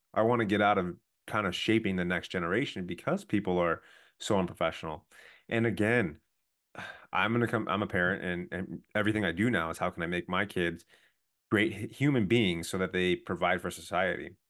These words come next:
And it's parents' fault. They don't discipline their kids. They don't teach them to be afraid of authority. So when they go to school in under, in, in, in elementary and high school, they're not respecting their teachers or their principals.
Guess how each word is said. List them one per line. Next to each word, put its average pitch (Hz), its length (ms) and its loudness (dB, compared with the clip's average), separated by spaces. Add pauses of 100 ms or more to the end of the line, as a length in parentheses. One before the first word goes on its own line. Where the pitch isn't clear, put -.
(480)
And 107 180 2
it's 104 180 0
parents' 131 420 0
fault. - 360 0
They 92 120 -2
don't 101 320 -2
discipline 147 400 -6
their 175 100 0
kids. - 440 -6 (440)
They 98 100 2
don't 113 240 0
teach 120 260 -2
them 120 180 0
to 113 80 0
be 104 140 2
afraid 101 280 0
of 113 80 -2
authority. 90 540 -2
So - 140 -6
when 82 100 -6
they 82 80 -6
go 104 220 -2
to 156 80 -2
school 85 320 -2
in 82 80 -2
under, 80 180 -4
in, 85 320 -4
in, 80 520 -6
in 87 160 -2
elementary 85 440 -2
and 80 100 -4
high 80 100 -2
school, 85 280 -4
they're 82 100 0
not 85 200 -2
respecting 107 380 -4
their 101 100 -2
teachers 90 300 -6
or 85 60 -2
their 85 120 -2
principals. 92 460 -4